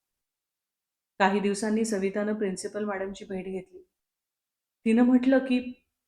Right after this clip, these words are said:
"समीरच्या येण्यानं सगळ्यांची, तुमची ही हरकत असेल, तर आता तो पुन्हा येणार नाहीये. सगळ्यांचा गैरसमज झालाय समीरबाबत.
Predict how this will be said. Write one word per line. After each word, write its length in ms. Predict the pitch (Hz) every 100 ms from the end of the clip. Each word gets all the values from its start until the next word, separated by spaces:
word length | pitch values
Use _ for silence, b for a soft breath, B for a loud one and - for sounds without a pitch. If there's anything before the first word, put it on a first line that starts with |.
| _ _ _ _ _ _ _ _ _
"समीरच्या 640 | - - 226 208 226 233 269
येण्यानं 500 | 247 240 247 262 262 254 - - _ _
सगळ्यांची, 760 | - 226 202 208 226 226 262 254 - - _ _ _ _ _
तुमची 320 | 226 220 220 269
ही 140 | 285
हरकत 460 | 269 208 202 262 269
असेल, 520 | 269 285 302 294 - - _ _ _ _ 285
तर 100 | 262
आता 320 | 214 208 269
तो 160 | 302 302 -
पुन्हा 320 | - 285 247 277
येणार 420 | 269 220 233 269
नाहीये. 400 | 277 269 240 226 - _ _ _ _ _ _ _ _ _
सगळ्यांचा 460 | - 220 208 220 240
गैरसमज 580 | 214 196 196 247 233 226
झालाय 240 | 226 202
समीरबाबत. 600 | 196 208 190 190 185 180